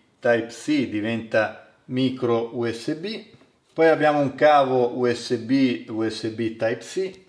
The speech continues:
i nostri paraeliche immancabili per, eh, proteggere il, il drone nei voli al chiuso, comunque durante i voli dove ci sono molti ostacoli, ma sarebbe buona regola comunque utilizzarli sempre.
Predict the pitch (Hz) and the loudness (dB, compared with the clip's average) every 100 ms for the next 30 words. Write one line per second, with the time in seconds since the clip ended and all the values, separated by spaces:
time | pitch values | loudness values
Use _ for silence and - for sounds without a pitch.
0 | _ - - _ _ - 175 160 160 147 | _ -20 -20 _ _ -4 0 4 2 2
1 | - 147 131 - 143 139 135 131 135 127 | -2 -2 -2 0 4 6 6 6 2 -2
2 | 117 127 120 117 120 113 113 107 - 117 | -4 -2 -2 -4 -10 -8 -8 -6 2 2
3 | 113 110 107 107 104 - _ - - 113 | 4 0 -2 -4 -8 -12 _ -20 -4 -2
4 | 110 104 107 104 101 113 107 - 113 107 | 0 2 2 0 -2 -6 -6 -4 -2 -2
5 | 98 104 104 104 104 - 104 98 101 98 | -4 -4 -2 -4 -4 -8 -10 -8 -6 -4
6 | 98 95 95 92 104 120 120 113 101 - | -4 -4 -6 -6 0 0 0 -2 -8 -12
7 | _ _ - 110 107 98 110 117 113 110 | _ _ -12 -8 -8 -2 0 2 2 2
8 | 107 101 - 143 127 101 98 107 110 113 | 0 -4 -2 0 0 -2 -6 -8 -6 -6
9 | 104 104 113 107 110 101 110 110 101 101 | -4 -4 -4 -4 -6 -4 -2 -2 -2 -4
10 | 98 101 - 107 101 110 101 110 98 - | -4 -8 -12 -12 -8 -8 -8 -8 -10 -4
11 | 110 98 107 143 - _ 120 - 123 123 | -2 -2 -4 -6 -10 _ -8 -2 0 0
12 | 120 110 120 117 113 117 113 101 107 110 | 0 0 0 2 2 2 2 0 -2 -6
13 | 110 107 143 131 - 113 107 95 117 113 | -4 -4 -4 -6 -4 -4 -6 0 2 2
14 | 104 104 - 131 107 - 139 160 | -2 -10 -6 -6 -6 -8 -6 -8